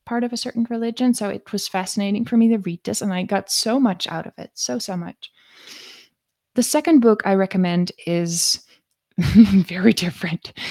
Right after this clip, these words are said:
This is called Rich as Fuck. And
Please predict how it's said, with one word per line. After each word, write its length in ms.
This 200
is 140
called 440
Rich 460
as 160
Fuck. 320
And 380